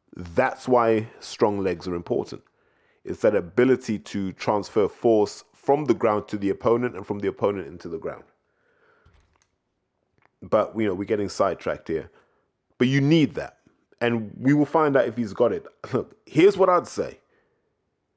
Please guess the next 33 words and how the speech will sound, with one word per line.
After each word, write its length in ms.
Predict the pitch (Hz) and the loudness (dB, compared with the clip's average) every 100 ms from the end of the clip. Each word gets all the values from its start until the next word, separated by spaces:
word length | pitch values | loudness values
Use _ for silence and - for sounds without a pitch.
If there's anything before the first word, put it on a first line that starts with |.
| _ _ _ _ _ _ _ _ _ _ _ - | _ _ _ _ _ _ _ _ _ _ _ -2
I 100 | 123 | -2
don't 440 | 101 175 190 175 | 2 4 4 4
want 140 | 180 175 | 4 4
to 80 | |
see 400 | 156 - - 180 | 2 0 0 2
him 240 | 156 139 127 | 4 4 4
on 140 | 113 | 2
T 320 | - 139 127 | -2 -2 0
V, 460 | 113 147 127 87 - _ | 4 4 4 0 -10 _
for 180 | - 98 | -8 -6
God's 320 | 85 107 - | 0 0 -2
sake. 440 | - 95 65 - _ _ _ _ _ _ _ _ _ _ _ | -6 -6 -6 -16 _ _ _ _ _ _ _ _ _ _ _
This 180 | 131 151 | 0 0
fact 260 | - 190 156 | 0 0 2
that 60 | |
he's 180 | 151 151 | 2 2
making 340 | 151 160 - 147 | 4 2 2 2
his 120 | 123 | 2
debut 760 | 95 139 139 123 123 120 113 - | 4 4 4 2 2 4 2 -2
on 200 | 117 113 | -4 2
the 500 | 113 110 104 104 - - | 2 4 2 0 -2 -6
Yard 360 | 107 120 117 | 0 2 2
Beterbiev 600 | 98 101 131 117 104 92 | -2 -2 0 2 0 -6
card 280 | - 101 92 - _ _ _ - | -4 -4 -4 -8 _ _ _ -6
is 160 | 120 | -4
just, 420 | - 143 135 - _ _ _ _ _ _ _ _ _ - | 4 4 2 -14 _ _ _ _ _ _ _ _ _ 0
it 140 | 139 | 0
shows 300 | - 190 185 | 2 4 4
that 140 | 170 156 | 4 2
it's 140 | 131 | 0
the 120 | - | 2
wrong 300 | 113 139 147 | 4 4 2
thinking 720 | 135 - 156 147 - 87 76 | -2 0 0 0 -2 -6 -6